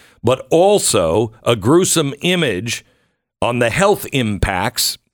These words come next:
and blackened gums and throats damaged by cancer. Those picture warnings work. They've been shown to increase the likelihood that smokers will quit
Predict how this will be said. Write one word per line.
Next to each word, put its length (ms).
and 240
blackened 540
gums 380
and 160
throats 360
damaged 380
by 160
cancer. 560
Those 260
picture 440
warnings 480
work. 420
They've 180
been 100
shown 340
to 140
increase 440
the 60
likelihood 640
that 140
smokers 580
will 200
quit 520